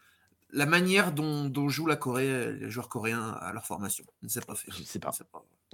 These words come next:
Speaker 1: Il essaye d'inculquer des choses. Non, il faut
Speaker 2: Mais
Speaker 1: essayer
Speaker 2: le problème, c'est
Speaker 1: d'inculquer
Speaker 2: que
Speaker 1: des
Speaker 2: je pense,
Speaker 1: choses.
Speaker 2: non, mais je pense que la formation, les jeunes, le machin, il connaît pas. Il explique qu'il suit
Speaker 1: Non.
Speaker 2: le championnat sur Y-Scout alors que la K-League,
Speaker 1: Oui.
Speaker 2: euh, passe les matchs gratuitement sur son truc. Enfin,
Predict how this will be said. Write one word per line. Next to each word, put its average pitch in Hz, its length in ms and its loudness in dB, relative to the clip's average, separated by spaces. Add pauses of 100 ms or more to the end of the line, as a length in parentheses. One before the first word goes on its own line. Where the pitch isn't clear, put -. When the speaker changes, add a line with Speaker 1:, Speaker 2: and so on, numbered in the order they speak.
(580)
Speaker 1:
Il 135 80 4
essaye 160 240 12
d'inculquer 175 560 8
des 135 220 4
choses. 120 160 -2
Non, 113 80 0
il 104 80 0
faut 110 100 -2
Speaker 2:
Mais 131 80 12
Speaker 1:
essayer 156 140 12
Speaker 2:
le 120 40 4
problème, 214 240 12
c'est 170 140 8
Speaker 1:
d'inculquer 135 220 10
Speaker 2:
que - 20 12
Speaker 1:
des 123 40 10
Speaker 2:
je - 60 4
pense, 139 180 8 (100)
Speaker 1:
choses. 110 80 -10
Speaker 2:
non, 123 140 10
mais 107 100 10
je 104 80 4
pense 113 220 4
que 98 100 4
la 90 80 4
formation, 95 520 4
les 95 120 6
jeunes, 98 340 8
le 87 120 6
machin, 90 260 2
il 90 80 2
connaît 107 180 2
pas. 160 220 4
Il 95 120 4
explique 98 360 0
qu'il 185 100 -2
suit 139 120 -4
Speaker 1:
Non. 185 40 4
Speaker 2:
le 180 60 2
championnat 104 380 4
sur 95 220 2
Y-Scout 101 320 2
alors 95 220 4
que - 80 0
la 90 140 4
K-League, 101 320 6
Speaker 1:
Oui. 95 60 6
Speaker 2:
euh, 90 180 6
passe 92 240 -2
les 95 40 2
matchs 92 180 2
gratuitement 95 460 -2
sur 90 160 -6
son 98 140 -4
truc. 104 240 -6
Enfin, 180 120 -16